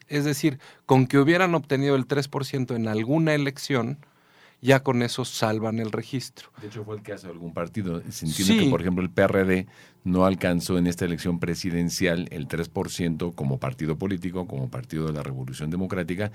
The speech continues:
Speaker 2: pero sí lo alcanzó, entiendo que en diputados, ¿no? O en
Speaker 1: Así
Speaker 2: senadores.
Speaker 1: es, y, y si, s-, digamos, si hubiera imperado en que con cualquiera de las elecciones que no tuvieran el tres por ciento se cancelara el registro,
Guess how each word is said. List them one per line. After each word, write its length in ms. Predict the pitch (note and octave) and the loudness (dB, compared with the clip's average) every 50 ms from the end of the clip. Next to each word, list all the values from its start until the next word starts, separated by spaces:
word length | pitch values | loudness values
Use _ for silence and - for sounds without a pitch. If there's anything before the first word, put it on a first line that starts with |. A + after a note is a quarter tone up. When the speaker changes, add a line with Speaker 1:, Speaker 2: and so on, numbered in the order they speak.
| - - - - - - | -10 -18 -20 -20 -4 2
Speaker 2:
pero 260 | - G2+ G2+ G2+ F#2+ | 4 6 6 6 6
sí 120 | - G#2+ G#2+ | 4 2 2
lo 80 | A2 | 4
alcanzó, 680 | A2 A2+ A2 G#2+ G2 F2+ - G#2 G2 G#2 A#2 A2+ - - | 2 2 2 0 0 0 0 2 2 2 2 0 -2 -6
entiendo 600 | - - F2+ E2+ D#2+ D#2+ D2+ - F#2 F2+ F2+ F#2 E2+ | -8 -6 -2 -2 -2 -2 -2 -2 -2 -2 -2 -2 -2
que 80 | F2+ | -2
en 80 | E2 D2+ | -2 -2
diputados, 600 | D2 C#2 C2 D2 C#2+ E2 D2+ C#2 C2+ C2+ C2 C#2 | -4 -4 -6 -4 -2 0 0 0 -2 -4 -4 -4
¿no? 200 | E2 G2 A2+ A2+ | -2 -2 -2 -2
O 260 | F2+ D#2+ D#2 D2 C#2+ | -2 -2 -4 -4 -4
en 220 | C#2 C#2 - A#2+ - - - | -4 -4 -4 -6 -8 -6 0
Speaker 1:
Así 200 | D3+ D3 C#3 C#3+ | 2 4 4 6
Speaker 2:
senadores. 340 | D3+ G3+ G3+ G3+ F3 - - | 8 10 10 10 8 6 0
Speaker 1:
es, 160 | - - - | -8 0 4
y, 280 | D3+ C#3+ C#3+ C#3+ D3 D3 | 6 8 8 8 6 4
y 40 | C#3+ | 4
si, 380 | C#3 - D3 C#3+ C#3 C#3 - - | 4 6 8 8 8 8 4 0
s-, 260 | - - - - - _ _ _ - | -4 -8 -8 -8 -10 _ _ _ -2
digamos, 480 | - C#3+ C3+ D3 D3+ D3 C#3+ C3 - C3 | 2 6 8 8 8 8 8 6 4 0
si 240 | - - - B2+ C#3+ | -4 -2 2 4 6
hubiera 300 | C#3 C#3 C3+ D3+ F3 F3+ | 8 8 8 8 6 6
imperado 540 | F3+ F3 C3 D3+ C#3 C3+ C#3+ D3 C#3+ B2+ A#2+ | 4 4 4 4 4 6 6 6 6 6 4
en 100 | A#2 A2+ | 4 2
que 140 | G#2 A2 G#2+ | 0 -4 -2
con 260 | - A2+ A2 A#2 A2 | 0 2 2 2 2
cualquiera 720 | G#2+ A2+ A#2 A2 A2+ G#2+ A2 - - D3 D3+ D3+ D3+ D3 | 0 2 2 2 2 2 0 0 2 4 4 6 4 4
de 100 | C3+ A#2+ | 4 4
las 380 | A2 G#2+ G#2 G2 F#2+ - - - | 2 2 0 -2 -4 -8 -12 -10
elecciones 640 | - C3 G#2+ A2 G#2 G#2+ - B2+ A#2+ A2+ A#2 G#2+ G#2+ | -6 -4 -4 -4 -4 -6 -6 -4 -4 -2 -4 -4 -6
que 100 | - A2 | -4 -2
no 120 | A2+ B2 A#2 | -2 -2 -2
tuvieran 340 | A#2+ A#2+ A#2+ B2 A#2+ A#2+ | -2 -2 -2 -2 0 0
el 140 | A#2 G#2 G2+ | -2 -2 -4
tres 200 | G#2+ G#2 A2+ A2 | -4 -6 -8 -6
por 200 | - - G#2+ G#2+ | -6 -8 -8 -8
ciento 280 | - A#2 G#2+ G#2+ - G#2+ | -6 -8 -8 -6 -6 -8
se 140 | - - - | -8 -8 -6
cancelara 560 | - G#2+ G2+ G2 - - A2 A#2+ B2 B2+ C3+ | -4 -4 -4 -4 -4 -4 -4 -2 -2 -2 -2
el 80 | C3+ | -2
registro, 560 | B2+ C3 C3 - - C3 - - - C3+ C#3 | -2 -4 -4 -4 -6 -6 -6 -4 -6 -6 -6